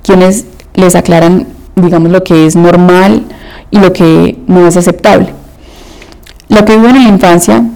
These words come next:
para ellos será lo normal, lo que está bien, y es muy probable que aunque no les guste, lo acaben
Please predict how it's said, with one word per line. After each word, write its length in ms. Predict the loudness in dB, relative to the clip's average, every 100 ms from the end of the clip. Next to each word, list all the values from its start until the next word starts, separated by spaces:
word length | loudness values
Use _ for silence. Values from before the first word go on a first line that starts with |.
| -16 -20 -20 -20 -20 -16 -2
para 240 | 0 2
ellos 180 | 0 0
será 340 | 0 -2 -4 -2
lo 120 | 0
normal, 480 | 2 2 2 0 -4 -16 -20 -20 -20 -20 -20 -20 -6
lo 160 | -4
que 80 | -2
está 220 | -4 -2
bien, 440 | 0 2 2 -2 -8 -18 -20 -20 -20 -12 -2
y 100 | 2
es 80 |
muy 200 | 2 2
probable 440 | 2 2 2 2 0
que 100 | -2
aunque 240 | -2 -2
no 180 | 0 2
les 160 | 2 2
guste, 380 | 2 0 0
lo 100 | 0
acaben 460 | 0 2 2 2 -2